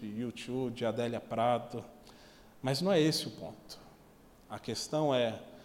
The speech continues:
de que maneira nós temos nos permitido a ser cheios do Espírito Santo, assim como Bezalel foi,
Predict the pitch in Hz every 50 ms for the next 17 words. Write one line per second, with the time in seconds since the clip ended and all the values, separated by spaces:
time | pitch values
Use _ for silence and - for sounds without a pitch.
0 | - - - - - - - - - - 202 220 208 185 160 143 147 151 147 139
1 | 135 127 131 131 135 139 131 123 120 - - - - - - - - - - -
2 | - - - - - - 135 131 131 127 120 117 120 117 - - - 165 170 185
3 | 175 156 - - - 127 123 123 127 127 127 113 - - 139 113 - - - 156
4 | 156 160 160 156 143 113 123 127 123 - - - - 139 139 131 - 127 - -
5 | - 117 110 120 110 - 107 - - 151 156 - 147 147 139 131 131 143 135 135
6 | 131 117 120 123 123 123 123 - - 101 95 104